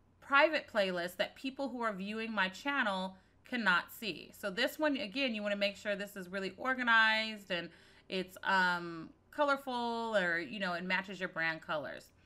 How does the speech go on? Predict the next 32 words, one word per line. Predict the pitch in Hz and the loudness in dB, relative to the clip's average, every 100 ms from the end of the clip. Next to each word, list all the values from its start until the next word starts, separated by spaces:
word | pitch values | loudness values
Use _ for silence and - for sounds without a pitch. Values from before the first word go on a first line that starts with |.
| _ _ | _ _
So | - 233 | -8 -4
again, | 262 247 240 233 | 0 2 2 -2
you | 220 202 | -8 -8
can | 208 | -8
see | 208 202 | -8 -4
different | 190 185 - | -4 -4 -8
ones. | 165 143 110 - - _ _ - - - | -4 -6 -6 -16 -20 _ _ -20 -12 6
Um, | 214 214 208 190 - _ | 8 8 6 -2 -16 _
you | 226 | -8
can | 247 254 | -4 -4
go | 240 | -2
to | 214 | -2
channels, | 214 - 233 214 254 349 403 - - _ _ _ - _ _ _ | -4 -2 2 4 4 -2 -6 -18 -20 _ _ _ -20 _ _ _
and | 233 233 | 0 2
this | 262 - | 2 2
would | 349 262 | -2 -4
be | 285 | -2
the | 254 | -4
channels | - 254 247 254 214 | 2 2 2 -2 -4
that | 202 214 208 202 - | 2 4 4 2 -6
this | 190 226 | -10 -10
person | - 226 214 208 | -6 -4 -4 -6
subscribes | 190 185 - 202 214 220 | -12 -16 2 4 4 0
to, | - 294 349 - _ _ - - | -6 -4 -4 -8 _ _ -20 -4
or | 170 170 - - _ | 0 0 -2 -10 _
in | 170 | -10
this | 165 | -10
case, | - 156 160 | -10 -12 -10
it | |
would | 160 139 | -10 -8
be | 156 | -10
me. | 156 190 269 | -6 -6 -6